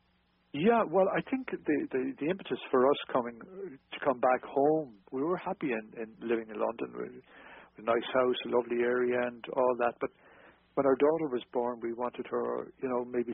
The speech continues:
to grow up with her cousins and her family, and so came back, and we actually lived in Cor-, lived in Cork, where we still live in Cork now. Um,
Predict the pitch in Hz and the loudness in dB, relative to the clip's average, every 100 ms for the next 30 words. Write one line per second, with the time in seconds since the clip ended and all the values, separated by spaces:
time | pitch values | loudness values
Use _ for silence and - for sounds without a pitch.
0 | - 127 117 131 123 120 - 120 120 117 | -4 -4 2 4 6 4 2 -2 2 2
1 | 113 _ - - - - _ - 139 131 | 0 _ -20 -20 -20 -20 _ 0 2 2
2 | 143 117 117 104 - 131 127 120 120 117 | -2 -8 -8 -8 0 2 2 0 -4 -2
3 | 113 110 _ - 208 - 120 117 - - | -6 -12 _ -20 -10 -8 -6 -8 -14 -18
4 | _ _ _ _ _ - 135 120 131 123 | _ _ _ _ _ -2 0 2 0 0
5 | 123 120 123 - - 131 - 131 120 123 | -4 -2 -2 -6 -2 -2 -2 -2 2 2
6 | 123 123 - - 135 127 - 135 127 131 | 0 -6 -8 -6 -6 -8 -12 -6 0 0
7 | 123 135 117 - 143 139 - 127 117 117 | 0 -4 -8 0 2 2 -2 -6 -6 -8
8 | - 156 185 131 113 - 120 113 _ - | 0 2 2 0 -4 -8 -6 -6 _ -10
9 | - - 123 117 117 | -10 -4 -2 -2 -4